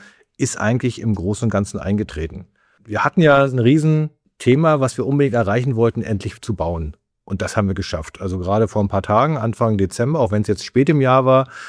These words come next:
haben wir es geschafft, unsere erste Baustelle zu besichtigen, gemeinsam mit all unseren Kollegen und zu feiern, dass jetzt endlich mal die Kräne dort stehen und das Material auf der Fläche ist.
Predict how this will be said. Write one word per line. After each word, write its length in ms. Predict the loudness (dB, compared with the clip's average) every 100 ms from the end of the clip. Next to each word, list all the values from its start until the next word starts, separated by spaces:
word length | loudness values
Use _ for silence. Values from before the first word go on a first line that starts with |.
| -20 -20 -20 -4
haben 200 | 0 2
wir 60 |
es 100 | 2
geschafft, 400 | 0 0 2 0
unsere 240 | -2 -2 0
erste 340 | 0 2 0
Baustelle 600 | 4 2 2 0 0 0
zu 160 | -2 -4
besichtigen, 680 | -2 -2 -2 -2 0 0 -4 _ _ _ -6
gemeinsam 400 | 0 2 4 2
mit 140 | 2
all 120 | 0 0
unseren 280 | 2 0
Kollegen 340 | 0 0 0 0
und 120 | -2
zu 100 | -6
feiern, 340 | -2 0 0
dass 100 | 0
jetzt 180 | -2 -4
endlich 300 | -4 -4 -4
mal 220 | -2 -2
die 100 | -4
Kräne 360 | -6 -2 0 2
dort 240 | 0 -2
stehen 300 | -2 0 0
und 320 | -2 -4 -4 -6
das 120 | -12 -8
Material 500 | -4 -4 -4 -4 -2
auf 80 | -4
der 100 | -8
Fläche 280 | -8 -4 -2
ist. 260 | -4 -6